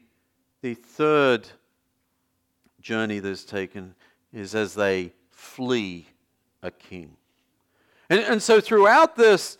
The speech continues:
this birth narrative, we see this undercurrent of conversation about kings and kingship. You see, it's not just a story about a birth, as significant as that birth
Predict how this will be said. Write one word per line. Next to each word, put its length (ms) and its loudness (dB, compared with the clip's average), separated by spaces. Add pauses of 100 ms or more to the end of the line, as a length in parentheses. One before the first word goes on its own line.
(220)
this 220 0
birth 420 0
narrative, 580 2
we 120 -2
see 340 -6
this 280 -2 (840)
undercurrent 760 2 (540)
of 120 -10
conversation 680 0
about 400 -2
kings 880 -14 (480)
and 180 -16
kingship. 540 -14 (1040)
You 80 -2
see, 140 0
it's 140 -2
not 160 2
just 340 2
a 60 -4
story 720 0 (680)
about 260 0
a 40 -6
birth, 760 -8 (1120)
as 140 -8
significant 600 -8
as 100 -14
that 220 -6
birth 340 -8